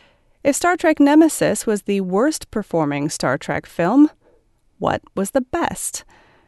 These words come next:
Find out on next Monday's episode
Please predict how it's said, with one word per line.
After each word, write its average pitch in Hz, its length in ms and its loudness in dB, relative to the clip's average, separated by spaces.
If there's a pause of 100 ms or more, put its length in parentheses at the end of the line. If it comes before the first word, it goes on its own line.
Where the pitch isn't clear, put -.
(360)
Find 330 260 4
out 262 220 2 (120)
on 196 180 0
next 170 340 -2
Monday's 214 560 4
episode 156 600 -4